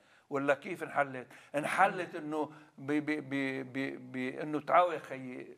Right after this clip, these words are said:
Speaker 1: السياسيين اقتنعوا، حكومة الرئيس تمام سلام بتمثل كل الأحزاب،
Speaker 2: مم.
Speaker 1: حلوها حبيا بين جبل محسن وبين باب التباني.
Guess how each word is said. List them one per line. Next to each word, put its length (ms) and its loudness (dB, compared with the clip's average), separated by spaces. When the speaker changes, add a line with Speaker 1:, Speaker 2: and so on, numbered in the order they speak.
Speaker 1:
السياسيين 760 -2
اقتنعوا، 580 4
حكومة 520 0
الرئيس 400 0
تمام 360 0
سلام 340 0
بتمثل 480 -4
كل 380 2
الأحزاب، 680 0
Speaker 2:
مم. 120 -10
Speaker 1:
حلوها 500 6
حبيا 760 -2
بين 240 6
جبل 400 2
محسن 480 -4
وبين 280 2
باب 160 -2
التباني. 680 -8